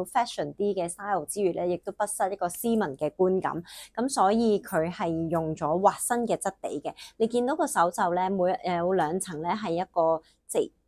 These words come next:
一個好似束起咗手袖咁樣嘅狀態嘅。咁呢個咧喺佢個，誒，圓周位置咧就係打咗窄口，咁令到佢可以 hold 起咗，做返一個少少蓬蓬地嘅形態。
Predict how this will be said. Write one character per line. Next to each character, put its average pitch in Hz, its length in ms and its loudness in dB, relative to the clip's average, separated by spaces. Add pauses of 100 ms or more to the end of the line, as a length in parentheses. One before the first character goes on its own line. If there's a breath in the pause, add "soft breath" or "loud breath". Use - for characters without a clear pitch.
(340)
一 - 100 0
個 196 280 4
好 208 80 0
似 - 200 -8
束 - 220 -6
起 202 80 4
咗 196 140 0
手 175 220 2
袖 160 200 0
咁 156 100 -6
樣 160 180 -2
嘅 165 120 -2
狀 143 280 -4
態 139 280 -12
嘅。 - 120 -14
咁 214 140 -4
呢 285 120 -2
個 254 120 0
咧 233 100 4
喺 247 140 -2
佢 202 160 -2
個， 185 140 4
誒， 175 80 2 (720 loud breath)
圓 156 320 0
周 247 240 6
位 185 260 6
置 175 240 0
咧 190 140 2
就 202 120 -2
係 165 200 2
打 143 200 -4
咗 190 220 0
窄 - 120 -4 (120)
口， 156 220 0
咁 202 120 -2
令 202 160 2
到 165 120 0
佢 175 240 -2
可 165 120 0
以 190 160 2
hold 220 360 2
起 160 160 0
咗， 160 160 -6
做 160 180 -4
返 196 220 -4
一 - 20 -2
個 180 180 -4 (220 loud breath)
少 214 140 -4
少 233 140 4
蓬 254 200 4
蓬 254 260 0
地 208 100 0 (120)
嘅 175 160 -2
形 131 240 -10
態。 147 240 -8